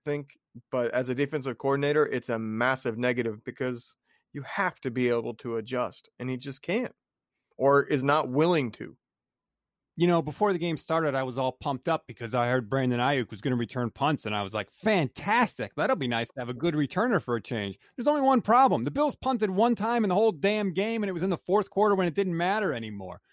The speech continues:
Speaker 2: I mean, that is how pathetic the forty-niners were. The Bills only had nine third downs the whole game, and I think, if I can remember correctly, they only had three, I think it's three that were five yards or more. Everything else was third and short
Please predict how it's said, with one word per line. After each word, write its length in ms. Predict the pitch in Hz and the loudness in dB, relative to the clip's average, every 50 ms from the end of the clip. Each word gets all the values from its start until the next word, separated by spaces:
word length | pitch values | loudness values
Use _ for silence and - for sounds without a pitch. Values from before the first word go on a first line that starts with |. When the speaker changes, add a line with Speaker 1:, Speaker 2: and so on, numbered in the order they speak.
| _ _ | _ _
Speaker 2:
I 40 | - | -2
mean, 160 | 254 247 233 | -2 0 2
that 180 | 254 277 302 294 | 2 2 4 4
is 120 | 269 - | 2 2
how 160 | - 220 254 | 2 2 2
pathetic 500 | 233 - - - - 220 220 214 190 - | 2 2 -2 -4 -2 -2 0 0 -2 -4
the 80 | - 151 | -6 -8
forty-niners 580 | - - 180 180 165 160 165 170 160 139 127 131 | -2 -2 0 0 0 -2 -2 -4 -4 -6 -8 -10
were. 100 | 127 123 | -10 -10
The 80 | 139 | -10
Bills 300 | 143 - 269 285 285 226 | -8 -2 0 0 2 2
only 220 | 240 240 226 214 175 | 0 0 0 0 2
had 180 | 175 175 156 | 0 0 0
nine 540 | 151 160 165 175 190 202 220 240 254 247 220 - | 0 -2 0 0 0 0 0 0 -2 -4 -4 -2
third 280 | - 208 214 208 196 | 0 2 2 0 0
downs 360 | 170 190 185 190 190 180 147 131 | 0 0 2 2 2 0 -2 -4
the 80 | 143 | -4
whole 240 | 123 147 175 180 175 | 0 0 0 0 0
game, 340 | 160 180 185 175 160 156 143 - _ _ _ _ | 0 -2 -2 -2 -4 -4 -6 -8 _ _ _ _
and 100 | - 151 | -6 -4
I 80 | 147 147 | -4 -4
think, 360 | - - - 240 277 269 - | -6 -4 -2 0 0 0 -2
if 100 | 170 - | -4 -4
I 80 | 160 160 | -4 -4
can 140 | - 156 156 | -2 -2 -2
remember 340 | 156 156 165 196 226 233 | 0 2 2 2 2 0
correctly, 420 | 208 - - 160 175 190 190 - 156 | -2 -2 0 2 2 2 2 -2 -4
they 160 | 131 143 147 | 0 2 2
only 240 | 165 208 240 233 202 | 2 2 2 0 0
had 200 | 175 160 147 - - - - - | 0 -2 -4 -6 -8 -20 -18 -12
three, 640 | - 143 147 160 190 247 277 285 240 180 151 147 147 - _ _ _ _ _ _ _ _ _ _ _ _ _ _ _ _ | -10 -6 -4 -2 0 0 0 0 -2 -2 -2 -4 -6 -10 _ _ _ _ _ _ _ _ _ _ _ _ _ _ _ _
I 100 | 156 139 | -8 -8
think 240 | - - - 269 254 | -6 -4 -4 -2 -2
it's 180 | 247 - - - | -2 -4 -6 -10
three 400 | - - 180 180 214 208 175 147 | -6 -4 0 2 2 4 4 2
that 160 | 143 131 - | 2 2 0
were 100 | 143 135 | -4 -4
five 360 | - - 170 160 170 170 151 | 0 0 2 4 4 4 4
yards 300 | 160 160 160 151 139 123 | 6 6 6 4 4 2
or 60 | 135 | 0
more. 320 | 123 127 127 120 104 - _ _ _ _ _ | 0 0 0 -2 -2 -6 _ _ _ _ _
Everything 560 | 208 254 269 269 214 233 214 180 180 170 160 | 2 4 4 4 4 4 2 2 2 0 2
else 260 | 170 185 185 - - | 2 2 2 0 -2
was 160 | 135 135 - - | -8 -10 -12 -4
third 280 | - 170 175 175 156 | 0 2 2 2 2
and 80 | 135 131 | -2 -6
short 340 | - - 160 151 135 113 | -4 0 2 2 2 2